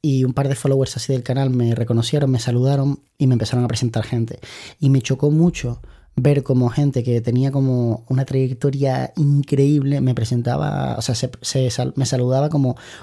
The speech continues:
"Hola, Edu", tal, como si me conociera de hacía mucho tiempo, ¿no? Era como, "Esta persona, ¿por qué me conoce?". Y después dice, "No, sí, veo los vídeos, tal, me encanta, no sé qué".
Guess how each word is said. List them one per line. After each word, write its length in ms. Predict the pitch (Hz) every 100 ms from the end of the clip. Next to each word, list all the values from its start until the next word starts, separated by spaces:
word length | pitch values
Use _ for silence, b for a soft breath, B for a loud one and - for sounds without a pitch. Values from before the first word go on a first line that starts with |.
| -
"Hola, 340 | 156 190 180
Edu", 240 | 226 208 165
tal, 200 | 208 -
como 180 | 135 127
si 120 | 127
me 80 | 127
conociera 380 | 117 113 143 143
de 60 |
hacía 180 | 117 135
mucho 220 | 127 127
tiempo, 320 | 127 117 101 104
¿no? 160 | 110 -
Era 140 | 117 117
como, 380 | 123 107 101 - _ _
"Esta 200 | - -
persona, 360 | - - 101 110
¿por 120 | -
qué 100 | 101
me 100 | 98
conoce?". 380 | - 98 - - B B B B B
Y 40 | 104
después 280 | - 113
dice, 120 | - 160
"No, 180 | 156
sí, 220 | 139 160 147
veo 120 | 151
los 160 | 135
vídeos, 360 | 139 - 160 113
tal, 240 | - 170
me 80 | 139
encanta, 360 | 117 - 165 -
no 80 | -
sé 120 | 143
qué". 140 | -